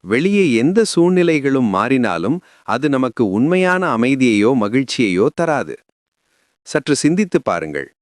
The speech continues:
ஒரே பிரச்சனைக்குள் சிக்கும் இருவரில் ஒருவர் உடைந்து போகிறார், மற்றவர் அதிலிருந்து மேலும் பலம் பெற்று வெளியே வருகிறார். இதற்கு காரணம் சூழ்நிலை அல்ல, மாறாக அந்த சூழ்நிலையை நோக்கும் மனதின் நிலையான தன்மைதான்.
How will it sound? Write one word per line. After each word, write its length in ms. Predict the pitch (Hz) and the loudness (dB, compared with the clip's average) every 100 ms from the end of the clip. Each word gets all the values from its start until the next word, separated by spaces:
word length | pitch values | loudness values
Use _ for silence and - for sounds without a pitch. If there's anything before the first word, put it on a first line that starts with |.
| _ _ _ _ _ | _ _ _ _ _
ஒரே 280 | 98 127 196 226 | -2 0 0 0
பிரச்சனைக்குள் 720 | 175 - 165 160 139 143 127 | -2 -2 -2 -2 0 0 0
சிக்கும் 320 | 113 - 113 | -4 -2 0
இருவரில் 520 | 95 117 123 82 90 160 _ _ - | 0 2 0 -2 -6 -8 _ _ -2
ஒருவர் 380 | 120 139 127 95 | 0 2 2 2
உடைந்து 360 | 98 151 202 175 | 2 2 0 0
போகிறார், 580 | 123 110 101 80 92 180 _ _ _ - | 0 -2 -2 -2 -4 -6 _ _ _ -6
மற்றவர் 540 | 135 - 226 185 151 - | -6 -2 0 0 -2 -4
அதிலிருந்து 560 | 123 131 127 120 117 165 | -2 0 2 2 2 0
மேலும் 460 | 113 127 180 220 208 | 2 0 2 0 0
பலம் 320 | 147 127 139 | -2 -2 -2
பெற்று 300 | 117 104 160 | -2 -2 0
வெளியே 340 | 160 143 139 123 | 0 2 2 2
வருகிறார். 500 | 92 80 78 57 - _ _ _ _ _ _ _ - | -2 -4 -10 -10 -14 _ _ _ _ _ _ _ -4
இதற்கு 380 | 117 135 131 110 | -2 -2 -2 -4
காரணம் 520 | 110 127 180 139 143 - | -2 -2 0 0 0 -2
சூழ்நிலை 540 | - 214 233 185 139 | 0 2 2 2 0
அல்ல, 200 | 92 90 65 - _ _ _ 95 | 0 -2 -6 -12 _ _ _ -4
மாறாக 640 | 104 123 107 90 95 160 _ _ - | -2 -2 -4 -4 -4 -6 _ _ -6
அந்த 220 | 120 117 110 | -2 0 0
சூழ்நிலையை 680 | 165 202 233 226 190 175 147 | 2 2 2 2 4 4 4
நோக்கும் 460 | 117 160 - 175 143 | 2 0 0 -2 0
மனதின் 460 | 104 135 180 185 143 | 0 -2 0 0 2
நிலையான 500 | 110 160 185 185 180 | 2 2 0 0 -2
தன்மைதான். 600 | - 123 107 90 76 64 | 0 0 0 -2 -6 -10